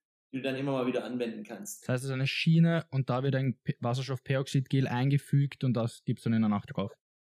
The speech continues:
Speaker 1: Genau, und die Schiene ist halt weicher als jetzt so eine Knirscherschiene oder so.
Speaker 2: Ja, ja,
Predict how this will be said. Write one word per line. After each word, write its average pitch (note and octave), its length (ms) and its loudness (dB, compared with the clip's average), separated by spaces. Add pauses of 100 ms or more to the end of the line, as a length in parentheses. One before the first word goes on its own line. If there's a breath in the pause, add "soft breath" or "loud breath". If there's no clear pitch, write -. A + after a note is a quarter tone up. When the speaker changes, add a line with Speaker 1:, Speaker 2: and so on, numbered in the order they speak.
(220)
Speaker 1:
Genau, D#3+ 320 0
und D#3 60 -2
die D3+ 100 0
Schiene E3+ 380 -4
ist D3+ 160 -2
halt A#2+ 180 0
weicher A#2+ 400 -4
als A2+ 140 -4
jetzt A2+ 180 -10
so B2 80 -6
eine A2 100 -4
Knirscherschiene A#2 640 -10
oder F#2 200 -20
so. - 120 -20
Speaker 2:
Ja, G#2+ 280 0
ja, A#2+ 60 -8